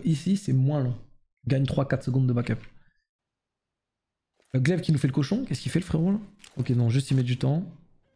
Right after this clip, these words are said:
Ah, il a mis juste une H E, euh, ok, il a mis juste une H E. Et on va aller à cinq en B, hein. Qu'est-ce qu'ils nous font là, les frérots là ?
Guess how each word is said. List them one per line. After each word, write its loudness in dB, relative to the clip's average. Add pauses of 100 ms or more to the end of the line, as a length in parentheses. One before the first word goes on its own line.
(560)
Ah, 2
il 2
a 4
mis 4
juste 0
une 4
H 0
E, 2
euh, 2
ok, -2
il 0
a 2
mis 2
juste -2
une 0
H -2
E. 0 (2500)
Et 0
on 2
va 0
aller 2
à 0
cinq -2
en 2
B, 2
hein. 0 (380)
Qu'est-ce -8
qu'ils 0
nous 4
font -2
là, 0
les -2
frérots -2
là ? -6